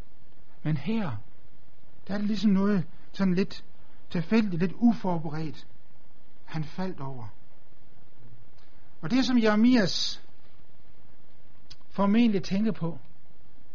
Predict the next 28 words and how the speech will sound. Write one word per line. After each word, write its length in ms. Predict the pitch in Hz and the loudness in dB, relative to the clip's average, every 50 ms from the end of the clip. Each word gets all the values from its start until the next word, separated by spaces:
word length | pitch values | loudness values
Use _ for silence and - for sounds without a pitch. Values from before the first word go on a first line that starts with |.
| - - - - - - - - - - | -4 -4 -4 -4 -4 -4 -4 -2 -2 2
det 80 | 202 214 | 6 8
er 40 | 214 | 8
noget, 220 | 214 226 247 233 | 10 10 10 8
som 120 | 233 220 | 6 4
skete 340 | 190 - - - 226 247 240 | 2 2 2 2 2 2 2
tidligt 600 | - - - 220 233 247 233 226 151 - - - - - - - - - | 0 2 2 4 4 4 4 2 2 0 -2 -2 -2 -2 -2 -2 -2 0
i 60 | - | 2
hans 200 | 180 180 185 170 | 2 4 4 2
karriere 460 | - - 185 175 165 165 170 185 202 196 | 2 2 2 2 2 4 2 2 2 2
som 140 | - 156 | 0 0
profet. 480 | 139 143 151 143 175 170 160 147 - - - - - - - - - - - - - - - - - - - - - - - - - - - - - - - - - | 0 -2 -2 -2 -2 -2 -2 -2 -2 -4 -4 -4 -4 -4 -4 -4 -4 -4 -4 -4 -4 -4 -4 -4 -4 -4 -4 -4 -4 -4 -4 -4 -4 -4 -4 -4 -4 -4 -4 -2 2
Mens 220 | 208 233 247 233 | 4 6 6 8
han 140 | 226 226 220 | 6 6 4
kun 460 | - - 220 247 254 254 233 175 - - - - - - - - - - - - - - - - - - - - | 4 6 6 8 8 8 8 6 4 0 -2 -4 -4 -4 -4 -4 -4 -4 -2 -2 -2 -4 -4 -4 -4 -4 -2 0
havde 480 | - 190 196 202 202 196 180 165 - - - - - - - - - - - - - - - - - | 2 4 4 6 6 4 4 2 0 -2 -4 -4 -4 -4 -4 -4 -4 -4 -4 -4 -4 -4 -2 0 4
været 180 | 165 185 180 | 4 6 6
kendt 240 | - - 233 240 214 | 6 6 6 6 6
som 120 | 175 196 180 | 6 4 2
profet 380 | 170 180 180 160 226 226 208 | 2 0 2 2 4 4 4
i 40 | 214 | 2
ganske 400 | 180 190 190 202 214 - - 196 | 2 2 4 4 4 4 2 0
få 220 | - - 220 220 | 0 0 2 2
år, 420 | 208 196 190 196 190 165 127 - - - - - - | 2 2 2 2 2 0 0 -2 -2 -2 -2 -2 -2
skete 360 | - - - 226 233 240 - | -2 0 2 4 4 4 4
der 60 | 208 | 4
i 40 | 202 | 2
Jerusalem 640 | 196 180 165 185 220 208 - 214 190 185 185 185 165 | 2 2 4 2 2 2 2 2 2 2 2 2 2
en 160 | 165 170 175 | 2 2 2